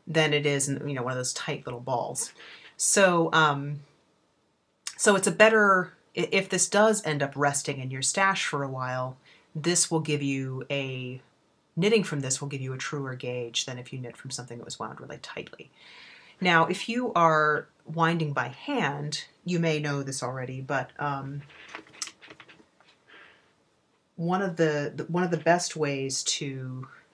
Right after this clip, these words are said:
to do this by hand is to, as you're kind of, you know, starting to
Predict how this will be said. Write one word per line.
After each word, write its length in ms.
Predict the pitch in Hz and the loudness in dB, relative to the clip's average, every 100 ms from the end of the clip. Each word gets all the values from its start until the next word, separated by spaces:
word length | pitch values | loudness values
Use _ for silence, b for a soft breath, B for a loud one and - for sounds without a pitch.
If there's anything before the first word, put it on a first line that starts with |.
| _ | _
to 120 | - 147 | -8 -6
do 200 | 156 143 | -4 -4
this 180 | 139 | -4
by 180 | - 131 | -4 -4
hand 580 | 131 - 190 139 131 131 | -6 -6 -4 -4 -4 -8
is 300 | - 151 143 | -4 -4 -2
to, 540 | - - 143 135 131 131 b b b b b - | -4 -4 -6 -6 -8 -12 b b b b b -2
as 200 | 160 160 | 0 0
you're 100 | 156 | -2
kind 260 | - 143 | -2 -2
of, 440 | 139 131 131 - - _ _ _ _ _ - | -2 -2 -6 -14 -18 _ _ _ _ _ -12
you 100 | 151 | -8
know, 100 | 127 | -6
starting 360 | - 156 143 | -2 0 0
to 520 | 143 - 135 127 127 | -2 -6 -6 -6 -10